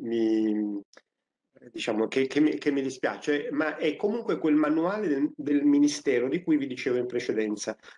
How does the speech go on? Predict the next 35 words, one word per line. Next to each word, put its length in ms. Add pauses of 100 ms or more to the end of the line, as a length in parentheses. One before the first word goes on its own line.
(140)
del 160
Ministero 720
delle 160
Infrastrutture 460
e 40
della 120
Mobilità 300
Sostenibile, 600 (460)
che 120
ripeto, 360
per, 260 (280)
per 180
chi 100
di 80
voi 240
magari 420
vuole 220
diventare 420
un 140
cultore 460
della 200
materia, 880 (280)
per 160
interessi 400
personali 520
o 60
per 160
interessi 500
dell'ente, 920 (240)
eh, 140
diciamo 280
che 100
io 120
raccomando 600
molto. 480